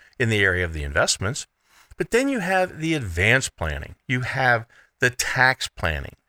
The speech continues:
you know, so if you're charging the same fee as an investment consultant,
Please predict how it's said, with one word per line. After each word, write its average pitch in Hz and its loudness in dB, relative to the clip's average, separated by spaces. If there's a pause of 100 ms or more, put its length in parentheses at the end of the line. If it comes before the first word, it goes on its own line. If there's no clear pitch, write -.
(340)
you 110 0
know, 92 0
so 135 2 (440)
if 127 0
you're 143 2
charging 247 0
the 107 2
same 139 2
fee 92 -4
as 90 0
an 107 -2
investment 95 -2
consultant, - -6